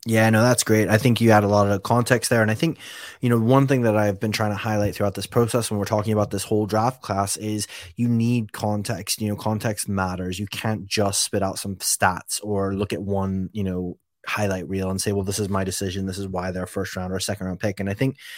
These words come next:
you've added a lot of really good context, especially once you get into those fourth rounds. You're just trying to find, do they have some traits? Do they have something that if it hits, it'll be good, you know? And like we just mentioned with Charleston Rambo, no offense to him, but I don't think there is anything there that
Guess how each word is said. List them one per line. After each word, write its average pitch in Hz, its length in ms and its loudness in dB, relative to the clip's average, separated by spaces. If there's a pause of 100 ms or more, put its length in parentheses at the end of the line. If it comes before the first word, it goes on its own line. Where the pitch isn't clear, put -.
(300)
you've 131 140 4
added 151 180 8
a 131 40 8
lot 120 180 8
of 110 80 4
really 107 160 4
good 101 120 -2
context, 104 440 -4
especially 113 360 -2
once 110 200 -2
you 104 80 -4
get 107 100 -2
into 101 140 -2
those 98 180 -4
fourth 101 300 -4
rounds. 92 240 -4
You're 107 100 -6
just 131 260 -4
trying 101 280 -4
to 98 80 -4
find, 95 480 -8
do - 80 -4
they 143 100 0
have 123 220 -2
some 104 480 0
traits? - 560 -8
Do - 80 -8
they 110 100 0
have 120 140 0
something 127 720 2 (360)
that 107 200 2 (120)
if 165 280 6
it 127 160 2
hits, - 560 0
it'll 104 180 0
be 98 140 -2
good, 90 340 -2
you 101 80 -2
know? 107 160 4
And 104 260 0 (160)
like 107 200 2
we 107 80 -2
just 98 160 -4
mentioned 104 240 -2
with 95 80 -6
Charleston 98 320 -4
Rambo, 98 300 -2
no 95 160 -2
offense 95 320 -6
to 98 100 -6
him, 92 80 -4
but 95 140 -6 (280)
I 98 80 -6
don't 101 180 -6
think 92 160 -8
there 95 160 -2
is 107 220 2
anything 95 360 -4
there 92 200 -2
that 95 240 -4